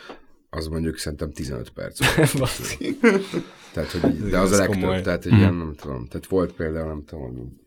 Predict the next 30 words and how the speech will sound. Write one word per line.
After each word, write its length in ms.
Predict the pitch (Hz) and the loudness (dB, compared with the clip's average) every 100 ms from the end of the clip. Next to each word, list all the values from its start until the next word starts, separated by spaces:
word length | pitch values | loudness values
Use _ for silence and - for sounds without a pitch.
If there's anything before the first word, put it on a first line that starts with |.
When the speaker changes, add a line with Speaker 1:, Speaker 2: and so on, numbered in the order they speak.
| _ | _
Speaker 1:
Ivánról, 420 | 85 85 85 85 | -8 -4 -4 -4
az 120 | 76 | -6
egy 120 | 57 - | -6 -6
házi 260 | 85 82 | -4 -6
buliba 300 | 80 82 82 | -6 -6 -6
készült, 420 | 76 80 76 73 69 | -6 -10 -8 -8 -10
pont 180 | 64 | -12
az 80 | - | -12
Attilán, 580 | 73 73 85 80 80 87 | -12 -10 -8 -6 -6 -6
nem 180 | - 151 | -4 -4
tudom, 240 | - 82 | -2 -4
hát 120 | 85 90 | -4 -4
így 100 | 95 | -4
össze-, 280 | - - | -4 -6
összehoztuk. 800 | 53 57 - - 57 60 - - _ - | -10 -10 -10 -12 -12 -12 -14 -16 _ -8
Speaker 2:
Ja, 260 | 101 98 98 | -4 -4 -4
Speaker 1:
És 40 | 98 | -4
Speaker 2:
mhm. 80 | 98 | 0
Speaker 1:
pontosan 380 | 107 92 85 90 | 2 2 0 -2
egy 80 | 78 | -2
nap, 220 | 71 - | -6 -6
egy 200 | 85 73 | -6 -4
évig, 300 | 69 60 60 | -4 -6 -6
ö, 80 | 67 | -6
tehát 340 | 58 71 - 85 | -6 -8 -8 -4
napra 220 | 92 - | -4 -6
pontosan 420 | - 78 71 69 | -8 -8 -8 -8
egy 180 | 73 62 | -8 -8
évig 140 | 52 | -12
fotóztuk. 600 | - - - - - - | -16 -20 -20 -18 -16 -18